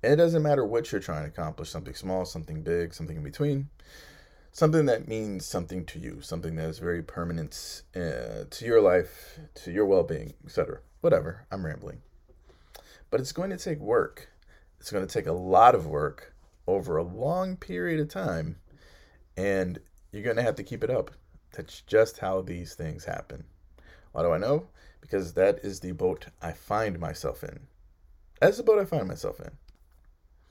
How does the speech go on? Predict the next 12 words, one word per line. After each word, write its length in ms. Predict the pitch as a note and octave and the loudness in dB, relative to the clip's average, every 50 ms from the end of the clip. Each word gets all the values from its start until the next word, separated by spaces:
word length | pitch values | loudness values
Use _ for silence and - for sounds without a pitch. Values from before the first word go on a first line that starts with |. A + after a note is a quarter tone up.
| _ - - - - - _ _ _ - | _ -20 -20 -20 -20 -20 _ _ _ -6
As 160 | A#2+ B2+ D3 | -6 -4 -4
you 60 | F3 | -2
know, 220 | D#3+ A2 F2+ F2+ | 0 0 0 0
there's 260 | F2 D#2 E2+ F2+ F#2 - | 0 -2 -2 -4 -4 -4
several 480 | - - G2+ F#2 F#2+ G2+ G2+ G2+ G2 | 0 4 4 4 4 4 2 0 -2
things 460 | - - F2+ E2 E2+ F2 D#2 D2+ - | -2 -4 -4 -4 -4 -6 -8 -8 -6
that 300 | - D#2 D#2+ D#2 - - - | -2 0 0 0 -2 -4 -6
I'm 240 | - F2 F2+ F2+ F#2 | -4 -4 -2 -4 -4
trying 300 | F2+ - F2 E2 D#2+ D#2 | -6 -6 -8 -6 -8 -8
to 140 | - - E2 | -8 -8 -10
accomplish 420 | D#2+ - - E2 E2+ - - - - | -8 -8 -10 -10 -10 -12 -14 -14 -12
now. 300 | - - - - - | -12 -10 -10 -12 -14